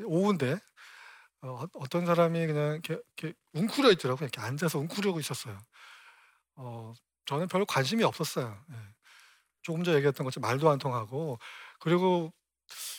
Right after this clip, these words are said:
그 저의, 제 문제에 빠져 있었기 때문에 다른 사람들이 힘들어하는 걸 뭐 제가 신경 쓸 여유도 없었고, 예, 그러고 있었는데,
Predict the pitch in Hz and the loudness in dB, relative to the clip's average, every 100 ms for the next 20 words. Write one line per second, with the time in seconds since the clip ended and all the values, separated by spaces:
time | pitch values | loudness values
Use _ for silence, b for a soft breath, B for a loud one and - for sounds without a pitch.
0 | B _ _ _ _ _ 143 123 120 117 | B _ _ _ _ _ -10 -8 -6 4
1 | 156 202 220 151 180 240 202 151 151 160 | 8 8 8 6 6 6 6 6 6 6
2 | 156 127 120 208 247 214 175 160 139 120 | 2 -2 0 2 4 4 2 2 0 0
3 | 135 202 135 196 233 233 220 202 180 240 | -2 -2 0 4 4 6 4 2 0 2
4 | 240 226 214 170 143 135 139 131 131 B | 4 4 6 4 2 0 0 0 -2 B
5 | B B - - 247 226 202 165 220 233 | B B -4 0 2 4 4 2 0 -2
6 | 131 156 156 123 - 170 139 107 _ _ | 0 0 -2 -4 -8 -8 -8 -12 _ _
7 | B B B B B - 131 165 180 156 | B B B B B -8 0 2 2 2
8 | 151 131 135 160 120 | 0 -2 -2 -2 -4